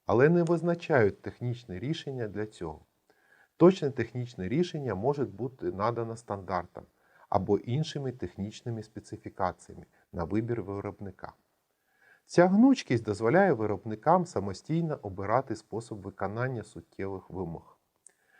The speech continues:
Як ми побачили раніше, до конкретної продукції одночасно можуть бути застосовані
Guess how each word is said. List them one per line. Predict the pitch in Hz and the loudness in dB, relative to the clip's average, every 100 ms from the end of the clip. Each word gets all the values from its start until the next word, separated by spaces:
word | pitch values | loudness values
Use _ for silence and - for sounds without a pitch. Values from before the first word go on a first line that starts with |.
| _ _ _ 156 | _ _ _ 4
Як | 208 | 6
ми | 220 | 6
побачили | 202 147 139 196 - 131 113 92 | 4 4 4 2 0 0 0 -2
раніше, | 110 113 180 - - 95 | -4 0 0 -2 -8 -8
до | 87 | -8
конкретної | 101 90 90 202 220 139 120 | -6 -6 2 2 2 -2 -4
продукції | 101 98 139 170 - 113 | -4 -4 -4 -6 -10 -10
одночасно | - - 87 135 160 165 101 | -8 -10 -6 2 2 0 -4
можуть | 92 135 135 | -2 -4 -6
бути | 92 101 127 117 | -8 -10 -6 -6
застосовані | 90 - - - 113 135 139 135 | -6 -10 -16 -6 2 2 2 -4